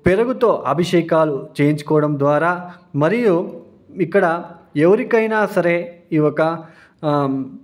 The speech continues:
అంటే ఎవరికైనా ఇబ్బంది ఉన్న,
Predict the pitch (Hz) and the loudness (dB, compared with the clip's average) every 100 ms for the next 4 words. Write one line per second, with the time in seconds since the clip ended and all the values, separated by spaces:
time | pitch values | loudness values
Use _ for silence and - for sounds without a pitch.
0 | _ _ _ _ _ - 165 202 185 190 | _ _ _ _ _ -6 0 0 0 -6
1 | - - _ _ _ _ _ _ _ - | -16 -20 _ _ _ _ _ _ _ 0
2 | 160 196 196 202 190 156 156 214 233 226 | 2 2 2 2 2 0 2 0 2 0
3 | 208 185 180 175 - | 0 0 -2 -4 -14